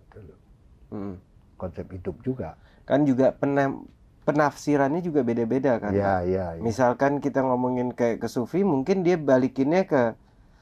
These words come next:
Speaker 2: ke kaligrafi atau
Speaker 1: Hmm.
Speaker 2: hal-hal seperti itu. Kan keindahan
Speaker 1: Iya.
Speaker 2: bisa ditumpahkan di mana aja kan, Pak?
Speaker 1: Mm-mm. Makanya kalau
Speaker 2: Hmm.
Speaker 1: dalam, a, a, karya-karya Barat dan Timur tuh bedanya kalau,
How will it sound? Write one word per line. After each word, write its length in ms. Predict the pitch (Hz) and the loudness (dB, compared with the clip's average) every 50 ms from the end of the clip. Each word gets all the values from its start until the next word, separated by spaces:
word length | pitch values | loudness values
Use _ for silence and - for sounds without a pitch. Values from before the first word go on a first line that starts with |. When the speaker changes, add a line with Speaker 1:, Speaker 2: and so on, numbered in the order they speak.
| _ _ _ _ _ _ _ _ _ _ | _ _ _ _ _ _ _ _ _ _
Speaker 2:
ke 120 | - - | -4 -2
kaligrafi 880 | 131 - - - 113 110 107 107 110 143 160 - 220 208 190 190 185 185 | 2 2 2 2 2 2 0 2 0 0 0 -2 -2 -2 -2 -2 0 0
atau 300 | 131 123 123 98 131 127 | 0 0 2 2 2 2
Speaker 1:
Hmm. 80 | 110 | 4
Speaker 2:
hal-hal 360 | - 131 131 123 117 131 127 127 | 4 4 4 4 6 4 4 4
seperti 460 | 123 - - - 123 113 - 151 160 160 | 2 0 -4 -6 -6 -4 -2 -2 -2 -2
itu. 80 | - | 0
Kan 180 | - 220 226 233 | 0 2 2 2
keindahan 540 | 226 220 202 190 175 170 160 175 226 233 220 | 2 2 2 4 4 4 4 4 4 2 2
Speaker 1:
Iya. 40 | |
Speaker 2:
bisa 200 | 180 165 - 165 156 | 0 0 4 4 4
ditumpahkan 1300 | 143 135 135 135 135 135 - - - _ _ _ _ - - 165 156 156 - 151 147 123 - 156 147 | 4 4 2 2 2 0 -2 -4 -20 _ _ _ _ 0 2 2 4 4 4 2 2 2 2 0 2
di 100 | 143 139 | 2 2
mana 240 | 127 135 131 143 170 | 2 2 4 4 4
aja 160 | 208 190 196 | 2 2 0
kan, 160 | - 143 151 | 0 0 0
Pak? 160 | 175 175 190 | 2 2 0
Speaker 1:
Mm-mm. 240 | 202 202 107 113 107 95 - - _ _ _ _ _ _ _ - - - | 0 -2 -6 -6 -8 -8 -12 -18 _ _ _ _ _ _ _ -20 -10 -2
Makanya 480 | 123 123 123 120 139 160 208 214 180 135 | 0 0 2 4 4 6 6 4 4 4
kalau 300 | 117 135 139 143 135 131 | 4 4 4 6 6 4
Speaker 2:
Hmm. 60 | - | 4
Speaker 1:
dalam, 320 | 131 120 120 123 120 120 117 117 117 104 | 4 4 6 6 4 4 2 0 -4 -4
a, 160 | - 120 120 110 - | -2 0 0 0 0
a, 180 | - - 117 117 113 110 110 110 | -2 -4 0 0 2 2 0 0
karya-karya 920 | - - 113 110 113 113 107 107 113 110 107 104 107 107 104 104 104 107 - _ - | 0 0 2 4 4 4 2 4 2 2 2 4 4 4 4 4 2 0 -2 _ -10
Barat 440 | - 113 101 117 107 107 113 117 - | -8 0 2 2 4 4 2 2 2
dan 240 | 107 101 95 98 104 | 0 -2 0 -2 -2
Timur 300 | 98 110 104 107 107 98 | -4 -4 -4 -4 -4 -4
tuh 140 | - - 190 | 2 2 2
bedanya 600 | 170 135 110 101 90 101 98 90 87 104 131 165 | 4 4 2 2 2 2 0 0 0 0 0 0
kalau, 420 | 185 - 135 117 110 104 95 - | 2 2 2 2 2 2 0 -2